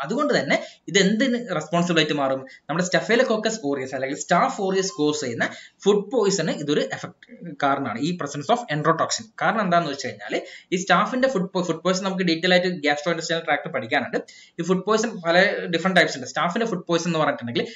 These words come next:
പ്രീഫോംഡ് toxin ആണ്. ഓക്കെ, നമ്മുടെ food വരുന്നു, ആ ഫുഡിന്റെ മുകളിൽ എന്താണ് സ്റ്റാഫ് ഗ്രോ ചെയ്യുന്നു,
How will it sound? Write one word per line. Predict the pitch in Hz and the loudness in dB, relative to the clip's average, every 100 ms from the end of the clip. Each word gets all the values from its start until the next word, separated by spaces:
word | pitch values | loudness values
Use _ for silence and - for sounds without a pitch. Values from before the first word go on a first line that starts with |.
| - - | -12 2
പ്രീഫോംഡ് | 262 269 269 262 247 190 | 4 6 4 0 2 2
toxin | - 165 - | 2 -2 -4
ആണ്. | - - _ - | -12 -18 _ -8
ഓക്കെ, | 175 - | -6 -4
നമ്മുടെ | 147 202 - | 0 0 0
food | 151 175 | 2 4
വരുന്നു, | 143 120 175 | 4 2 -2
ആ | 170 | -2
ഫുഡിന്റെ | 135 160 160 | -2 -2 -2
മുകളിൽ | 127 131 - - - 143 | -2 0 0 -2 -12 -2
എന്താണ് | 147 135 135 | 0 2 0
സ്റ്റാഫ് | 131 131 151 | -2 -4 -6
ഗ്രോ | 123 131 131 | -2 -2 -2
ചെയ്യുന്നു, | 120 | -4